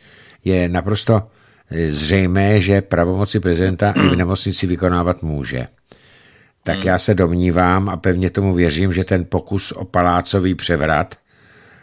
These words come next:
Speaker 1: takže se těm, eh, hyenám ze Senátu nepodaří.
Speaker 2: No, to já doufám taky a budu pro to dělat, co budu moct, aby neuspěli.
Speaker 1: Přesně tak.
Speaker 2: Oni už mě takhle nemají rádi, tak já si tím <laughs> nemám co pokazit, popravdě řečeno.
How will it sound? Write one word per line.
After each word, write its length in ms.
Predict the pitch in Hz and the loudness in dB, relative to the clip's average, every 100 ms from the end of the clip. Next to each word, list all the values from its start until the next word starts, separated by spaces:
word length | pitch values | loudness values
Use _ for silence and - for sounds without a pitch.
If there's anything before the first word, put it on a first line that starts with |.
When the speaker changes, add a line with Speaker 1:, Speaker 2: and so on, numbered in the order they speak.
| _ _ - | _ _ -6
Speaker 1:
takže 460 | 87 - 82 80 | -6 -4 -4 -2
se 160 | - 92 | -2 0
těm, 300 | 101 90 80 | 2 2 0
eh, 360 | 69 76 71 64 | -2 -2 -2 -2
hyenám 480 | 87 90 90 90 78 | 0 0 0 0 -2
ze 100 | 78 | -4
Senátu 460 | - 85 80 - | -2 -2 -2 -4
nepodaří. 500 | 73 - 65 62 - - _ | -8 -6 -8 -8 -10 -16 _
Speaker 2:
No, 160 | 107 101 | -4 -4
to 160 | - 110 | 0 0
já 140 | 107 | 0
doufám 340 | 107 107 113 | -2 -4 -4
taky 420 | 113 107 110 110 110 | -4 -6 -6 -2 -2
a 140 | 110 113 _ _ _ _ _ _ _ _ | -4 -10 _ _ _ _ _ _ _ _
budu 240 | 101 113 104 | -10 -8 -4
pro 140 | 110 | -2
to 120 | 110 | -2
dělat, 240 | 104 101 - | 2 0 0
co 80 | |
budu 160 | 101 101 | -10 -8
moct, 240 | 98 98 - - | -8 -8 -12 -14
aby 80 | 101 | -8
neuspěli. 520 | 104 - - 95 87 _ - | -8 -6 -4 -4 -4 _ -12
Speaker 1:
Přesně 440 | - 76 - 80 | -8 -6 -4 -4
tak. 300 | - 62 - _ _ _ _ _ _ _ _ | -4 -8 -14 _ _ _ _ _ _ _ _
Speaker 2:
Oni 200 | 110 131 | -4 0
už 100 | 131 | 0
mě 100 | 131 | 0
takhle 260 | 117 98 113 | 0 0 -2
nemají 260 | 107 107 107 | 0 -2 0
rádi, 260 | 101 101 | -2 -4
tak 140 | 101 - | -12 -10
já 100 | 92 | -10
si 140 | 101 | -12
tím 200 | - 135 | -12 -10
<laughs> 140 | - | -6
nemám 120 | 196 190 | -4 -2
co 140 | - | -4
pokazit, 480 | 139 117 135 123 117 | -4 -2 -2 -2 -4
popravdě 420 | 113 110 110 113 | -6 -6 -4 -4
řečeno. 380 | 110 107 - | -6 -8 -10